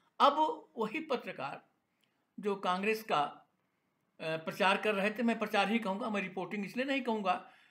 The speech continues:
कि वो जो बातें कर रहे थे लोगों से कि ये क्यों नहीं जीतेंगे, वो क्यों नहीं जीतेंगे, ये खराबी क्या है, वो अच्छाई क्या है, तो इन सब बातों को लेकर के ऐसा ही लग रहा था कि वो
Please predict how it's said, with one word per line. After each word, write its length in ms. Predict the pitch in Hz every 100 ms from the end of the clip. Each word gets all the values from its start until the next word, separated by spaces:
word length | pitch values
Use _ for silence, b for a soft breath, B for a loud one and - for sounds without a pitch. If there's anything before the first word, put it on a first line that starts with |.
| _ -
कि 80 |
वो 140 | 220 220
जो 160 | 220
बातें 380 | 214 190 - 214
कर 140 | 220 214
रहे 140 | 208
थे 120 | 208
लोगों 260 | 202 190 190
से 180 | 202 196
कि 140 | 202
ये 180 | 190 220
क्यों 180 | 220 202
नहीं 180 | 190
जीतेंगे, 420 | 175 185 202 202 190
वो 180 | 196
क्यों 180 | 196 196
नहीं 160 | 190 190
जीतेंगे, 600 | 185 185 196 196 - b b b -
ये 120 | 196
खराबी 440 | 190 - 185 180 190
क्या 220 | 196 185
है, 140 | 175
वो 120 | 185 180
अच्छाई 360 | 180 - 190
क्या 200 | 202 196
है, 240 | 196 - b b b -
तो 60 |
इन 120 | 311 277
सब 180 | 277
बातों 320 | 226 214 262 254
को 100 | 254
लेकर 340 | 233 233 247
के 100 | 247
ऐसा 200 | 233 226
ही 60 | 294
लग 180 | 233 208
रहा 160 | 185
था 160 | 165 170
कि 200 | - 202
वो 320 | 175 170